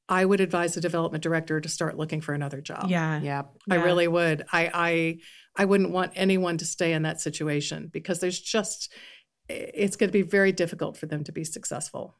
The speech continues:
Speaker 2: Well, I think some of that difficulty comes from the fact that they are the figurehead, right? They are the face of the organization often, and donors have a desire to know and connect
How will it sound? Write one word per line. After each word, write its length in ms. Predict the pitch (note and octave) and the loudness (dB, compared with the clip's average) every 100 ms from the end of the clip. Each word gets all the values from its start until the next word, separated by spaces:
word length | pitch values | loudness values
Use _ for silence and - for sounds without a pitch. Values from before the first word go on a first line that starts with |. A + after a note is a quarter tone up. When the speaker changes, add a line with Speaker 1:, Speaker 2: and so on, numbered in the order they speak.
| _ _ _ - | _ _ _ 0
Speaker 2:
Well, 200 | B3+ A#3+ | 2 4
I 100 | A#3+ | 2
think 220 | C4+ C#4+ | 0 0
some 160 | - B3 | 2 4
of 80 | |
that 160 | A#3 F#3+ | 4 2
difficulty 480 | A3+ A3+ A3 G3 F#3+ | 0 -2 -2 -2 -2
comes 440 | - F#3 E3 E3+ | 2 2 4 0
from 180 | - F3+ | 0 0
the 80 | F3 | 0
fact 300 | E3+ D#3+ D#3+ | 0 0 0
that 240 | D#3 D3+ - - - - - | -2 -2 -6 -18 -20 -14 0
they 140 | F#3+ | 4
are 60 | F3+ | 4
the 120 | E3 | 2
figurehead, 640 | - G3+ E3 E3+ D#3 - E3 | 0 0 2 0 0 -2 0
right? 260 | D#3+ D#3 | 2 2
They 180 | - F3+ | 2 4
are 60 | F3 | 4
the 120 | E3+ | 2
face 400 | - F#3+ F3 - | 0 2 2 0
of 180 | F#3 E3+ | -2 0
the 100 | F3 | 0
organization 800 | F3+ F3 E3 F3 F#3 - E3 D#3 | 0 2 2 2 2 2 0 0
often, 540 | D3 - D3 D3 D#3 - | 0 -2 -2 0 -2 2
and 340 | G3+ F#3+ F#3 - - | 4 6 4 0 2
donors 520 | F#3 G#3+ B3+ C4 - | 4 6 4 2 0
have 180 | A#3+ A#3 | 0 2
a 20 | |
desire 540 | G#3 G3+ G3 G#3+ A3+ | 2 4 2 2 0
to 220 | A3+ - A3+ | 0 0 2
know 400 | G#3 G3 G3 G3+ | 4 6 4 4
and 120 | G3+ | 2
connect 460 | - F#3+ D#4 - | 2 2 2 -2